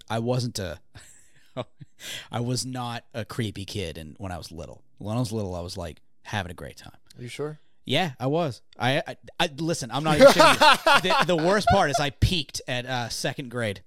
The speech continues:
Speaker 1: <laughs>
Speaker 2: Second?
Speaker 1: Yeah.
Speaker 2: Bro, that's really flung ago.
Speaker 1: I know, dude. It was the worst, 'cause I remember there was a, in middle school, I learned from, uh,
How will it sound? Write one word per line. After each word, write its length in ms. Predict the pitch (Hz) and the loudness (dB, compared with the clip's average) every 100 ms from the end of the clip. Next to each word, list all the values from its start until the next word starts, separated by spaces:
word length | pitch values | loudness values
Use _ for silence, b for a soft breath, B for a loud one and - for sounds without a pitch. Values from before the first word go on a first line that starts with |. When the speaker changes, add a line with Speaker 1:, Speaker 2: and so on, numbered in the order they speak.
| - | -10
Speaker 1:
<laughs> 320 | - - - | -10 -10 -8
Speaker 2:
Second? 800 | - - 208 254 311 202 165 139 | -2 2 6 6 6 2 0 0
Speaker 1:
Yeah. 120 | 127 | 2
Speaker 2:
Bro, 400 | 151 165 135 110 95 | 6 8 8 4 2
that's 300 | 156 170 123 | 2 2 -2
really 500 | 123 131 156 143 127 | -8 -2 0 0 -2
flung 360 | - 120 113 | -4 -4 -4
ago. 180 | 107 101 | -8 -6
Speaker 1:
I 160 | 143 139 | -4 -2
know, 320 | 135 151 143 | -2 0 0
dude. 280 | 117 127 139 | -2 -4 -2
It 80 | 143 | -2
was 120 | 147 | -2
the 40 | 135 | -2
worst, 260 | 160 135 | -2 -4
'cause 140 | 123 127 | -6 -6
I 60 | |
remember 420 | 139 156 156 143 | -6 -6 -6 -8
there 220 | 123 135 143 | -8 -8 -6
was 120 | 127 | -6
a, 320 | 135 127 123 - | -6 -6 -10 -10
in 180 | 131 123 | -4 -2
middle 220 | 127 143 | 0 -2
school, 380 | 123 - 104 98 | -4 -10 -8 -6
I 160 | 98 113 | -6 -6
learned 560 | 110 113 113 110 101 - | -4 -4 -4 -8 -10 -16
from, 600 | - - 127 123 127 131 - - - - | -16 -6 -4 -4 -6 -10 -14 -20 -20 -8
uh, 360 | 120 120 117 | -4 -4 -6